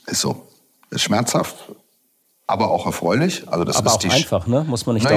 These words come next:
Speaker 2: dauernd was Neues
Speaker 1: es ist,
Speaker 2: anrühren.
Speaker 1: ja, es ist die Stärke der Marke, ne?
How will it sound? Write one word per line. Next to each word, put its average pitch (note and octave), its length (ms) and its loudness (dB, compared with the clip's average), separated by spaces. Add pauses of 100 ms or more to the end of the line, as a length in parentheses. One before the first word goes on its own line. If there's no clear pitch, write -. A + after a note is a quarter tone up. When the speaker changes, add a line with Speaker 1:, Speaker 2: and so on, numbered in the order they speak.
(140)
Speaker 2:
dauernd - 20 0
was - 340 -4 (140)
Neues A2+ 240 2
Speaker 1:
es - 60 -2
ist, G#2 160 2
Speaker 2:
anrühren. F#2+ 360 -2
Speaker 1:
ja, D3+ 320 2
es - 140 -2
ist B2+ 160 -2
die A#2+ 60 0
Stärke B2 380 -2
der G#2 120 0
Marke, G#2+ 400 0
ne? B2 180 2